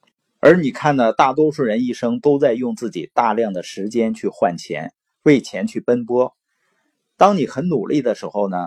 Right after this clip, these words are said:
会赚到钱，但是没有更多的属于自己的时间，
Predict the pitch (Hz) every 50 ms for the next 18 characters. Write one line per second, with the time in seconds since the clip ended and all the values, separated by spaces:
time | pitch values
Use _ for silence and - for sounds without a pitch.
0 | - _ _ _ _ - - 190 131 101 - 113 95 92 90 80 73 - - -
1 | 65 64 - _ _ _ _ _ _ _ 139 139 127 131 131 113 117 143 135 -
2 | - - 143 127 120 123 131 139 135 123 104 - - 87 76 87 104 107 - 120
3 | 98 - - 90 92 - - 95 92 - 110 113 127